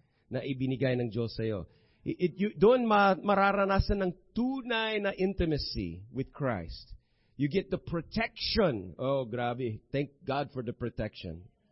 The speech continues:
Mga earthquake, fire, typhoon, bagyo, lahat.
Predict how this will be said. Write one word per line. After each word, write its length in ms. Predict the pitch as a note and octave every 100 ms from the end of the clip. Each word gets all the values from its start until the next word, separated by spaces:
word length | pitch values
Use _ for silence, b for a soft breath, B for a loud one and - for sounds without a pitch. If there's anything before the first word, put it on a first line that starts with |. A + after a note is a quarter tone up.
| _
Mga 240 | B2 C3 B2+
earthquake, 600 | C#3 F3 - E3+ E3 E3+
fire, 400 | E3 E3+ E3+ E3
typhoon, 1040 | - C3 - D3+ D#3+ E3 E3+ E3 C3+ D3 -
bagyo, 560 | A#2 D3 C#3+ E3 D#3+
lahat. 400 | D3+ D3 D#3 -